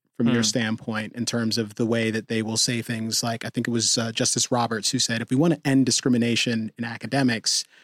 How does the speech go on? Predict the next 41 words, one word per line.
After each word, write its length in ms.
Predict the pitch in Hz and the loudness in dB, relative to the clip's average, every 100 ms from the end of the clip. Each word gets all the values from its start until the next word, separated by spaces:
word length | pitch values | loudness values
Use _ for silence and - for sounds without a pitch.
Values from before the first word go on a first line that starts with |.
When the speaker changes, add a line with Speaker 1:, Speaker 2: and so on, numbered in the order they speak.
| _ | _
Speaker 1:
then 300 | 135 127 117 117 | -2 2 2 2
we 80 | |
should 160 | 117 - | 2 0
end 200 | - 127 | 2 2
discrimination. 680 | 123 - 120 139 151 - 120 | 2 2 2 4 4 2 2
So 160 | - 123 | 2 4
no 140 | 143 | 4
more 140 | 147 131 | 4 2
preferential 460 | 135 - 120 123 | -2 -2 -2 -2
treatment 460 | 123 131 117 120 - | 0 0 0 -2 -2
for 80 | 123 | 0
minorities." 840 | 113 110 113 104 104 104 - - | 2 2 2 0 -2 -2 0 0
Speaker 2:
Hmm. 160 | 139 120 107 _ _ _ - - | 0 -2 -4 _ _ _ -20 -4
Speaker 1:
To, 500 | - 135 117 110 117 - | 2 4 4 4 0 -4
uh, 60 | |
he, 280 | - 123 127 | -6 -2 0
he 120 | 110 147 | 4 4
doesn't 240 | 113 110 | 2 0
say 160 | - 135 | 0 2
this 120 | 120 | 0
part, 260 | - 113 104 | 0 -2 -4
but 120 | 113 | -4
the 80 | 113 | 0
reason 320 | 123 117 110 | 2 2 0
there 120 | 113 | -2
would 100 | 107 | -4
be 80 | 120 | -6
preferential 460 | 110 120 - 110 - | -4 -4 -2 -2 -2
treatment 320 | - 139 120 | -2 0 -2
is 120 | 110 | -2
to 120 | - | 0
redress 640 | 120 117 131 123 107 - - - - | 2 2 2 0 0 0 -2 -6 -6
past 320 | 117 104 - | -4 -2 0
harms. 520 | 185 160 110 101 - - _ _ _ _ | 2 2 0 -2 -4 -4 _ _ _ _
And 140 | 127 | 0
from 140 | 131 147 | 4 6
your 100 | 208 | 6
standpoint, 680 | - 139 120 127 120 113 - _ _ | 4 2 2 0 0 -2 -6 _ _
there 120 | - - | -4 0
are 320 | 190 233 135 | 2 4 2
these 520 | 104 107 101 - - | 0 -4 -2 0 0